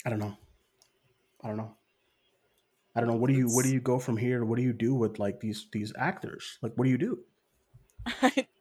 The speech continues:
Speaker 2: I have no idea.
Speaker 1: <laughs>
Speaker 2: Genuinely.
Speaker 1: Yeah. So that's what's going on with D C. <laughs> I feel like every month we have, like, a new thing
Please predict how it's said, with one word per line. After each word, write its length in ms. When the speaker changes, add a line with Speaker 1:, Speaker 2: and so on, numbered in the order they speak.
Speaker 2:
I 80
have 440
no 80
idea. 340
Speaker 1:
<laughs> 120
Speaker 2:
Genuinely. 560
Speaker 1:
Yeah. 280
So 640
that's 200
what's 140
going 280
on 480
with 360
D 160
C. 640
<laughs> 220
I 120
feel 200
like 160
every 320
month 500
we 120
have, 260
like, 140
a 80
new 220
thing 520